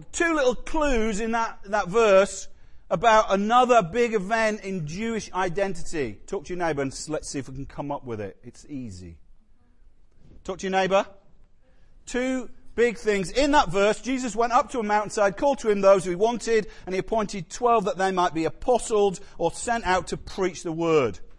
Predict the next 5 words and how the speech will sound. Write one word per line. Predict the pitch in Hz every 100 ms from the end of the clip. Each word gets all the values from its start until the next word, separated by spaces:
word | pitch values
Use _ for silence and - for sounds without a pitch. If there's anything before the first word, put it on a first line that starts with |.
| - - - -
Anyone | 202 208 202 196
wanna | 190
play? | 180 - 185 160 117 98 - - - - - - - - - - - - - - - - - - - - - - -
Twelve | 208 240 240 226
tribes. | - - 233 226 262 330 - -